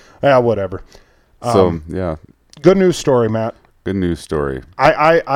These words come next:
Speaker 1: I owe
Speaker 2: You're supposed to
Speaker 1: everyone
Speaker 2: have two.
Speaker 1: two. I
Speaker 2: You're
Speaker 1: owe
Speaker 2: supposed to have
Speaker 1: everyone
Speaker 2: two.
Speaker 1: two.
Speaker 2: I thought
Speaker 1: I've
Speaker 2: I was
Speaker 1: got
Speaker 2: off the hook this week, and that you had two of 'em.
Speaker 1: Oh, that's how, that's why you, I, I thought I was gonna have two today, and you were still gonna have your one. But, uh,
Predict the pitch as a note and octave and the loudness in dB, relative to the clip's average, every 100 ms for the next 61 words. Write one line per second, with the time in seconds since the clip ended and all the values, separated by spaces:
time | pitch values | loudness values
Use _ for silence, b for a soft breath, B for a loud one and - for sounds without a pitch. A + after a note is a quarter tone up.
0 | D3+ D3 C#3+ C#3+ C#3 D3 C#3 B2+ - C#3 | 0 2 4 2 2 2 0 -2 0 0
1 | C#3 C#3+ - - - C#3 C#3 C#3+ C#3 D#3 | 2 0 -6 -14 -2 2 4 4 4 4
2 | C#3+ C#3 D#3+ D3+ C#3 C3+ - - _ - | 2 0 0 0 2 0 -2 -14 _ -8
3 | - C3+ C3+ D3 C3+ - G#2+ C3 - F2+ | 0 4 4 4 2 0 -4 -6 -8 -10
4 | E2+ D2 F#2 F2 E2+ - G#2 F#2 - A#2+ | -10 -10 -8 -6 -8 -8 -6 -6 -6 -4
5 | F#2+ C#2+ C#2 D#3+ D3 C#3+ B2 A2 A2+ D3 | -4 -4 -8 -8 -6 -4 -4 -4 -2 0
6 | F#3 E3 E3+ D3 D#3 G#3 B3 G#3 F3 D#3+ | 0 2 0 2 0 0 -2 0 2 2
7 | D#3 D3+ C#3+ C#3 - C3 D#3+ F3 E3+ G#3+ | 0 -2 -2 -6 -14 -4 -2 0 0 0
8 | F#3 D3 C3+ D#3+ D3 B2 D3 B2+ C#3 - | 2 2 2 0 0 -2 -4 -2 -2 -2
9 | E3 D3+ C#3 C#3 C3+ C3 D3 C3+ - C3+ | 0 0 0 0 0 2 0 0 -2 -4
10 | C3 A2+ B2+ A#2+ G#2+ G2 C3+ C3+ G#2+ b | -4 -4 -4 -4 -6 0 2 2 -2 b
11 | b b b _ A#2+ A2 G#2+ | b b b _ -2 0 0